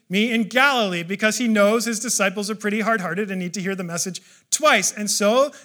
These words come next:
the disciples finally show up in Galilee. They're here to meet Jesus. They're in the place where they're supposed to be, and I love how Matthew describes it. They worshiped. They worshiped. Like the women, they throw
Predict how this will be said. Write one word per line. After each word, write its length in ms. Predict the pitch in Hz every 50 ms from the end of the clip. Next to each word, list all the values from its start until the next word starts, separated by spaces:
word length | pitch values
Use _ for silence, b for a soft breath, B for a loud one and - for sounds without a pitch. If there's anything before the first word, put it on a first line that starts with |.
| B
the 80 | - 214
disciples 520 | 196 226 - - 220 226 220 240 247 220
finally 360 | - - 208 208 240 262 262 254
show 260 | - - 254 240 233
up 240 | 226 240 233 - 247
in 140 | 240 226
Galilee. 480 | 185 247 254 285 285 262 233 202 185 185
They're 160 | 175 196 202
here 360 | 190 - 233 233 254 294 262 B B B B
to 120 | - - 254
meet 560 | 226 226 233 254 262 254 - - _ _ _
Jesus. 520 | - - 262 302 302 269 226 226 202 -
They're 160 | - 226 240 240
in 100 | 269 277
the 100 | 285 285
place 400 | - - 254 240 254 269 247 -
where 160 | 254 240 233
they're 120 | 233 240
supposed 480 | 240 - 277 240 - 262 247 254 247 -
to 80 | 247
be, 180 | 190 240 254 262
and 100 | 262 240
I 120 | 240 240
love 560 | 226 220 214 226 240 247 262 262 269 262 254 b b b b b
how 120 | - 254
Matthew 460 | 240 226 226 220 226 220 226 226 226 214
describes 680 | 185 220 208 - - - 220 202 196 185 151 147 170
it. 140 | 160 147 - _ _ _ _ _ _ _ _ _ _ _
They 120 | - 208 240
worshiped. 800 | 214 254 302 311 330 - - - 285 233 175 - - - - _ _ _ _ _ _ _ _ _ _ _ _ _ _ _ _ _ _ _ _ _ _ _ _ _ _ _ _ _ _ _ _ _ _
They 120 | 240 269
worshiped. 600 | 262 262 285 311 349 320 - - 302 240 175 202
Like 260 | 208 226 269 285 240
the 100 | - 254
women, 340 | 247 247 269 277 285 277 262
they 140 | 247 233 220
throw 580 | 233 - 233 247 262 277 285 294 285 285 285